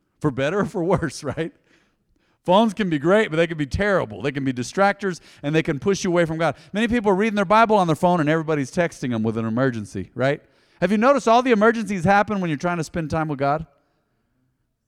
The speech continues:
Say, "I have an emergency." What is it? And it may be something crazy. "I have an emergency.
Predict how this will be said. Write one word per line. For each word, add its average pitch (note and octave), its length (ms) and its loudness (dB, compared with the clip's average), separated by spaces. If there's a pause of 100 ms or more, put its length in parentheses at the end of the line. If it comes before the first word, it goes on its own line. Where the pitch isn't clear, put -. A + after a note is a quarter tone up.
(1800)
Say, - 140 0
"I E3 80 -4
have G3 100 -6
an C3 80 -10
emergency." B2+ 440 -8
What C#3 180 -4
is C3+ 140 -6
it? G2+ 120 -16 (1300)
And A#2 140 -12
it B2+ 80 -12
may D3+ 100 -6
be B2 140 -8
something B2+ 280 -14
crazy. B2 440 -14 (760)
"I G3 60 0
have A#3 100 2
an G3+ 60 -2
emergency. F#3 580 -2